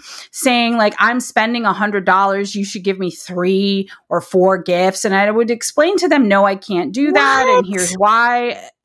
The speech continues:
Speaker 1: And then I would, like, show them the fine print on the little, um, like, the little flyers that we had for the gift. And I would be like, "Look, it's one per customer." A lot of times if they were making a, a very big purchase, like a hundred dollars or something, I'd say,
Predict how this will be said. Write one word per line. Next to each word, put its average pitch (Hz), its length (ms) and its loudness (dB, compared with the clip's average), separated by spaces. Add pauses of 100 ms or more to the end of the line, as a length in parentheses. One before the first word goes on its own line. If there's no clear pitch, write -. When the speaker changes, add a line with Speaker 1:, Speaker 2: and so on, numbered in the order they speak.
(100)
Speaker 1:
And 233 240 0
then 226 200 0
I 214 140 -2
would, 202 240 -2
like, 185 160 0
show 226 260 0
them 214 200 0
the 180 80 0
fine 185 360 0
print 196 460 -4
on 175 280 -2
the 170 100 2
little, 165 500 2
um, 151 500 -4 (360)
like, 190 160 -4
the 180 100 -4
little 175 180 0
flyers 254 600 -2
that 269 160 -4
we 277 100 -2
had 269 300 0
for 285 100 -8
the 269 80 -8
gift. 277 300 -4
And 240 80 -6
I - 20 -2
would 240 160 -4
be 247 80 -6
like, 240 180 -2
"Look, 277 140 -4
it's 233 160 -6
one 233 180 2
per 240 120 -4
customer." 208 420 -2 (300)
A 226 40 4
lot 247 160 4
of 277 60 -8
times 254 300 -2
if 220 100 -6
they 214 100 -2
were 202 140 -2
making 190 320 -4
a, 175 80 -2 (140)
a 190 80 -2
very 190 340 0
big 180 260 -4
purchase, 170 480 -2
like 151 140 -4
a 151 60 -4
hundred 156 260 -2
dollars 147 400 0
or 147 60 -10
something, 156 240 -2
I'd 156 100 -2
say, 175 80 -12